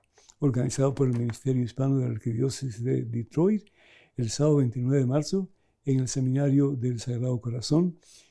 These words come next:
desde las ocho y treinta de la mañana hasta las cuatro y treinta de la tarde. Para más información, por favor, comuníquense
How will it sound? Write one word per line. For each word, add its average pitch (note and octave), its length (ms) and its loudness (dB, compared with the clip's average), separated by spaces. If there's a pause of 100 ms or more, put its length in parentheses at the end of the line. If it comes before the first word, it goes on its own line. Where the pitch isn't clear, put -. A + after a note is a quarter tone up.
(120)
desde B2+ 160 2
las B2+ 220 -4
ocho G3 220 0
y E3 40 -2
treinta C#3 360 2
de C3 40 2
la B2+ 80 2
mañana D3 460 4
hasta C3 240 -2
las A#2+ 140 -4
cuatro A#2+ 240 -4
y G#2+ 40 -10
treinta B2 480 -4
de A#2 120 -4
la A#2+ 80 -4
tarde. A#2 400 -2
Para - 160 -6
más B2 180 -4
información, B2+ 640 0 (380)
por C3+ 140 -2
favor, C#3+ 260 2
comuníquense D3 840 0